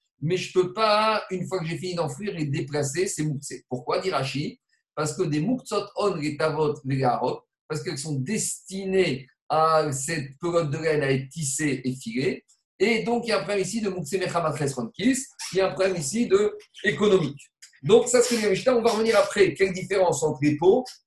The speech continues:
et la laine ? Les peaux, c'est pas mouktsé, et la laine, c'est mouktsé. Alors, dit la Mishnah, Ketsad ou Osé. Si j'ai enfoui avec de la laine, vu que la laine est mouktsé,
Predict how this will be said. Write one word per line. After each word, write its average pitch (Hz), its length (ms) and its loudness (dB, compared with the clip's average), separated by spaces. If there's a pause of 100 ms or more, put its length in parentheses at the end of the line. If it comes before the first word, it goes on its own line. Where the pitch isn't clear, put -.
et 190 260 2
la 165 120 6
laine ? 220 200 2 (180)
Les 185 180 2
peaux, 190 200 6
c'est - 160 -2
pas 151 120 2
mouktsé, 196 480 0
et 180 40 -4
la 160 140 2
laine, 190 140 -2
c'est 160 120 -2
mouktsé. 131 220 -6 (520)
Alors, 202 680 6
dit 220 720 2
la 196 280 4
Mishnah, 185 520 -4
Ketsad 202 320 2
ou 185 100 -2
Osé. 139 300 -2
Si 233 280 -6
j'ai 202 160 -2
enfoui 208 400 -2
avec 160 200 2
de 135 40 2
la 143 100 6
laine, 131 260 0 (340)
vu 185 180 -2
que 233 60 -4
la 196 120 4
laine 220 140 6
est 190 60 2
mouktsé, 165 500 -6